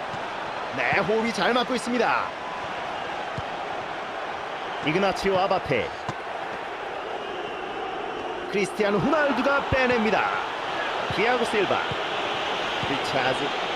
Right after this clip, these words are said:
마루앙, 벨라이니. 네, 동료들이 펼치면서 공간 만들어줍니다.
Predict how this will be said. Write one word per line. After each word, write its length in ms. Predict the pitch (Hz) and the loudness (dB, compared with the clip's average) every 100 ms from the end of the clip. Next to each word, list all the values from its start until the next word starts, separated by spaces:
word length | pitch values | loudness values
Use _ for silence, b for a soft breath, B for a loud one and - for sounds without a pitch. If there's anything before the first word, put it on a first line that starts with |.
| - 131 | -2 2
마루앙, 640 | 139 151 160 156 156 160 143 | 2 4 4 4 4 2 2
벨라이니. 800 | 139 190 208 185 131 98 90 - - - - - - - - - | 4 4 4 4 2 0 -2 -4 -4 -4 -2 -2 -2 -2 -2 -2
네, 1000 | 143 160 202 220 240 247 254 - - 156 | 0 2 2 2 2 2 2 0 0 0
동료들이 440 | 196 208 196 214 | 4 4 4 2
펼치면서 600 | - 220 180 143 269 247 | 2 2 2 4 4 4
공간 340 | 254 233 240 | 2 4 4
만들어줍니다. 680 | 214 214 220 196 208 180 110 | 4 4 4 4 4 4 2